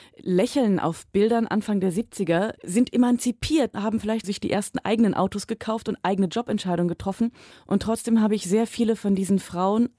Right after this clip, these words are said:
auch Männern, von diesen Beziehungen scheitern sehen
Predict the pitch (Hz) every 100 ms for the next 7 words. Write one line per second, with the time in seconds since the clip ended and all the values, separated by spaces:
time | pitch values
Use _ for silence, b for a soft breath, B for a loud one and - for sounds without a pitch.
0 | _ 185 - 185 196 151 156 - - 180
1 | 156 165 - 220 190 180 - 180 185 226
2 | 202 226 254 294